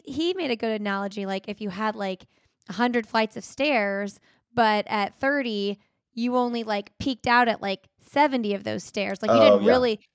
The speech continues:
Speaker 1: like, tap out like you did with all your crew when you were training for the two nineteen. Like,
Speaker 2: Yeah.
Speaker 1: most people have not gone that all in.
Speaker 2: Well, that's what's so interesting to me. Tommy Runs, our new team member,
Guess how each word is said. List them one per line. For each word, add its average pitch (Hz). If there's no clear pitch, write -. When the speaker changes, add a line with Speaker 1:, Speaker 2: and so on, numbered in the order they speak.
Speaker 1:
like, 262
tap 302
out 262
like 214
you 233
did 196
with 202
all 208
your 196
crew 220
when 190
you 220
were 208
training 247
for 185
the 202
two 196
nineteen. 185
Like, 233
Speaker 2:
Yeah. -
Speaker 1:
most -
people 311
have 247
not 220
gone 190
that 185
all 185
in. -
Speaker 2:
Well, 143
that's 170
what's 165
so 135
interesting 127
to 120
me. 123
Tommy 127
Runs, 120
our 98
new 101
team 127
member, 90